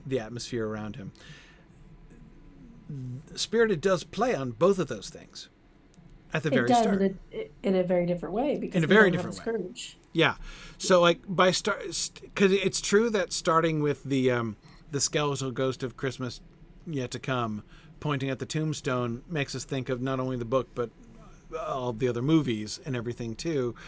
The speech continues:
Speaker 1: Um, we, um, uh, it's also, like, we're talking about death, right? We start with death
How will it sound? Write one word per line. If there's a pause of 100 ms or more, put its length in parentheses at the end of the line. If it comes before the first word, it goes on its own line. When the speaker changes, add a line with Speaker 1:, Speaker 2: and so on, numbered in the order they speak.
(260)
Speaker 1:
Um, (960)
we,
um, (1040)
uh, (220)
it's
also, (180)
like, (240)
we're
talking
about
death, (120)
right?
We
start
with
death